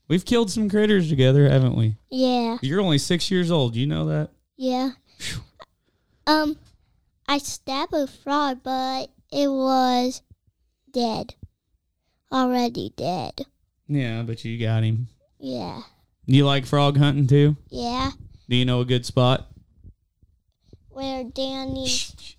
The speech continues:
Speaker 2: field
Speaker 1: I just,
Speaker 2: is.
Speaker 1: just a yes or no will be fine.
Speaker 2: And then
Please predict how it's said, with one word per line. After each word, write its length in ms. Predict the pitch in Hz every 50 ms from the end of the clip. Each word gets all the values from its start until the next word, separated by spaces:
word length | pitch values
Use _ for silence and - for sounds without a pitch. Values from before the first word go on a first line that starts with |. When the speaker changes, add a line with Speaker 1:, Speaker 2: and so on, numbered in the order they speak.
| _ _ _ _ _ -
Speaker 2:
field 400 | - 285 285 277 277 277 240 -
Speaker 1:
I 60 | 139
just, 200 | 139 143 160 165
Speaker 2:
is. 180 | - - - - -
Speaker 1:
just 200 | 185 196 - -
a 60 | 190
yes 280 | 175 175 180 175 147
or 60 | 170 143
no 240 | - 143 147 147
will 120 | 131 113 113
be 160 | 117 117 110
fine. 320 | - - 127 120 110 104 110 - - - _ _ _ _ _
Speaker 2:
And 140 | - 180 156
then 480 | - 302 302 294 - 147 123 - 175 165